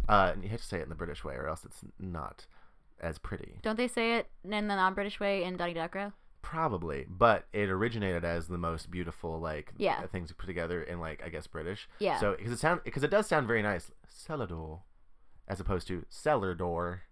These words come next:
Speaker 1: but it's kind of the same. But I think rural juror might be the opposite of that.
Speaker 2: Yeah. <laughs> What's
Speaker 1: Like,
Speaker 2: the worst
Speaker 1: the
Speaker 2: combination?
Speaker 1: polar opposite of cellar door
Speaker 2: Um,
Speaker 1: is
Speaker 2: I think I
Speaker 1: rural
Speaker 2: found
Speaker 1: juror.
Speaker 2: that I have trouble saying is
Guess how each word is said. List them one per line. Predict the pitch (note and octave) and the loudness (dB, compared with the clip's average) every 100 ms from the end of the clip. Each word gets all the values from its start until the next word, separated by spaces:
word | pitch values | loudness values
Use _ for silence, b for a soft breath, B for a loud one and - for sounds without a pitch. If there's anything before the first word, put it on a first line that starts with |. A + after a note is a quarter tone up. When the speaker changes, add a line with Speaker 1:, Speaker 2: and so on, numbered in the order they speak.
| - - - - - | -18 -20 -20 -20 -8
Speaker 1:
but | - | -8
it's | - | -4
kind | - D#2+ | -4 -4
of | |
the | D#2 | -6
same. | - - - | -10 -10 -14
But | - F2 G#2+ F#2 - - - - | -8 4 6 6 2 -10 -16 -10
I | F#2+ | -8
think | - B2+ F#2+ | -4 -4 -4
rural | E2+ G#2+ A2 G#2+ G2 | 0 2 4 2 0
juror | E2 F2+ G2+ G#2+ A2+ | -2 0 2 4 2
might | F#2+ F2+ D2 | 2 0 -2
be | E2 | -6
the | E2+ E2+ | -6 -4
opposite | - D#2+ D#2+ - | -4 -4 -6 -8
of | - - | -10 -8
that. | - | 0
Speaker 2:
Yeah. | A3 G#3+ - - - | 6 10 10 8 4
<laughs> | - | -6
What's | G#3 A3+ | 2 4
Speaker 1:
Like, | - | 4
Speaker 2:
the | E4 | 6
worst | C4 A3 - | 8 6 6
Speaker 1:
the | B3+ | 4
Speaker 2:
combination? | F3+ F3 E3 D#3 C3+ | 2 2 -2 2 4
Speaker 1:
polar | - C3+ C#3+ C#3 | 8 10 10 8
opposite | G#2+ G#2+ G#2 G2 | 6 6 2 0
of | F#2 | -4
cellar | - - G2 F#2+ F#2 | -6 -2 2 2 4
door | F2+ F2 E2 | 4 2 4
Speaker 2:
Um, | G#3+ G#3 | 6 6
Speaker 1:
is | G3+ | 6
Speaker 2:
I | |
think | G#3 B3+ | 2 4
I | B3+ | 4
Speaker 1:
rural | A#3+ | 4
Speaker 2:
found | A#3 G3+ G3+ | 8 8 8
Speaker 1:
juror. | G#3 F3 D#3+ - | 4 -2 -4 0
Speaker 2:
that | G3+ | 6
I | G3 | 8
have | G#3 F#3+ | 8 4
trouble | G3+ F#3+ | 2 0
saying | - F3+ F3 | 2 2 2
is | E3+ - | -2 -4